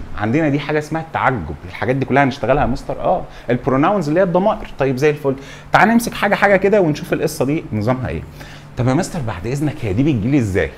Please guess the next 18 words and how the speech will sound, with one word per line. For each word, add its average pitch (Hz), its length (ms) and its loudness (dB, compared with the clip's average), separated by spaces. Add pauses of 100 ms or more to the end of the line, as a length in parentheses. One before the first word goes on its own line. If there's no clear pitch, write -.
بتجيلك 139 440 2
ان 175 120 4
بيجيب 123 280 4
لك 180 100 8
جمله 156 320 4
كده، 185 240 0 (680)
وبعدين 123 480 6
يجي 156 160 8
لك 233 160 6
على 131 220 6
كلمه 208 340 4
من 139 120 8
الجمله 160 320 6
دي 156 120 4
يقوم 190 220 4
شادد 190 220 2
تحتها 185 380 -2
خط - 440 -6